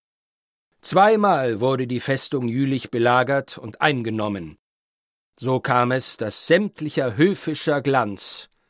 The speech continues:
aus Jülich verschwand und hier von nun an für mehr als drei Jahrhunderte das Militär das Sagen hatte. Die Festung wurde immer weiter ausgebaut, um eine Antwort auf die sich stetig verbessernde Waffentechnik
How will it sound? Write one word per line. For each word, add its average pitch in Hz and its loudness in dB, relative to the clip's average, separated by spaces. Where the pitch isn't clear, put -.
aus - -10
Jülich 139 -2
verschwand 135 -4
und - -14
hier 160 2
von 120 -2
nun 165 4
an 151 0
für 98 -10
mehr 170 2
als 143 -4
drei 170 2
Jahrhunderte 127 2
das - -10
Militär 104 -2
das - -12
Sagen 107 -10
hatte. - -12
Die 107 -6
Festung 180 2
wurde 147 4
immer 143 2
weiter 139 2
ausgebaut, 151 0
um 143 -4
eine 139 -2
Antwort 156 0
auf 135 -2
die 151 0
sich 135 -4
stetig 147 -2
verbessernde 131 0
Waffentechnik 104 -6